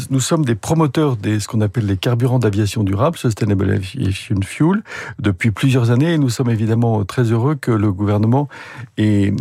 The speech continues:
ait, ait lancé ce plan de soutien aux carburants durables avec, euh,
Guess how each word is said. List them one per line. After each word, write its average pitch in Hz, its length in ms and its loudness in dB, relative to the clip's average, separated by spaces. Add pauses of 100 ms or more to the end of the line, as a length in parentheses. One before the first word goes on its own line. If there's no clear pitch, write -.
(120)
ait, 104 140 -2 (420)
ait 101 80 -2 (420)
lancé 151 400 2
ce - 140 -2
plan 147 340 -2
de 120 100 0
soutien 123 420 -2
aux 113 40 2
carburants 104 400 -2
durables 135 360 0
avec, 110 300 0
euh, 98 160 2